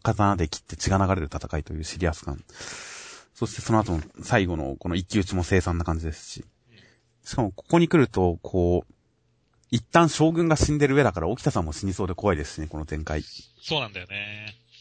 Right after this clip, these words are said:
Speaker 1: 実に緊張感のある戦いになってましたよ。
Speaker 2: うん。そうそう。まあ、銀魂ファン的にもね、沖田さん対カムイっていうのはなかなか熱い戦いだしね、これ。
Speaker 1: はいはいはい。
Speaker 2: 最強決定戦的なところありますし。だから見たかったバトルですよ、本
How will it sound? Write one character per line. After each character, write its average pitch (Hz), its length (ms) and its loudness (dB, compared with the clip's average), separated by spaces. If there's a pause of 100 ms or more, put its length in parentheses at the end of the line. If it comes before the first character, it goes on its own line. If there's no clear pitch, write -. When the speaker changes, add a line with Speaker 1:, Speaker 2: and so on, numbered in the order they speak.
(320)
Speaker 1:
実 98 220 -6
に 90 60 -2
緊 107 220 0
張 107 180 2
感 80 200 -2
の 82 60 0
あ 78 40 0
る 78 100 -4
戦 80 220 -2
い 76 40 -2
に 80 80 -2
な 80 60 -2
っ - 40 -8
て - 80 -8
ま 90 60 -6
し - 80 -14
た - 80 -6
よ。 - 60 -6
Speaker 2:
う - 20 -6 (300)
ん。 - 1160 -20
そ 196 80 -8
う 170 40 -6
そ 110 260 -8 (200)
う。 - 20 -8
ま 175 100 -4
あ、 123 40 -8
銀 143 240 -10
魂 175 300 0
フ - 20 2
ァ 170 100 2
ン 170 40 -12
的 - 260 -2
に 165 140 -4
も 117 80 -12
ね、 104 100 -10
沖 131 240 0
田 165 120 4
さ - 140 -4
ん 139 60 -6
対 143 180 0
カ - 140 -2
ム 123 120 -8
イ - 20 -10
っ - 20 -20
て - 140 -18
い 98 40 -12
う - 20 -20
の 92 80 -18
は 92 60 -16
な 107 100 -6
か 139 80 -2
な 131 100 -2
か 117 120 0
熱 117 240 0
い 143 160 4
戦 147 280 2
い 131 40 4
だ 127 100 2
し - 100 -10
ね、 87 60 -20
こ - 100 -18
れ。 92 140 -18 (280)
Speaker 1:
は 85 120 2
い 73 80 -4
は 80 100 -8
い 78 60 -12
は - 60 -16
い。 - 60 -18 (680)
Speaker 2:
最 139 260 -4
強 143 260 -4
決 - 220 -10
定 147 180 4
戦 120 160 -4
的 120 200 -8
な 113 100 -8
と 127 80 -10
こ 117 100 -10
ろ 101 60 -6
あ 95 60 -8
り 101 80 -18
ま 101 80 -14
す - 80 -10
し。 - 280 -14 (600)
だ 113 80 -18
か 107 80 -20
ら 110 60 -20
見 131 80 -14
た 170 100 0
か 139 100 -6
っ - 100 -10
た 104 100 -14
バ 117 140 -10
ト 110 80 -6
ル 92 60 -10
で 90 80 -20
す - 100 -20
よ、 90 80 -20
本 - 100 -20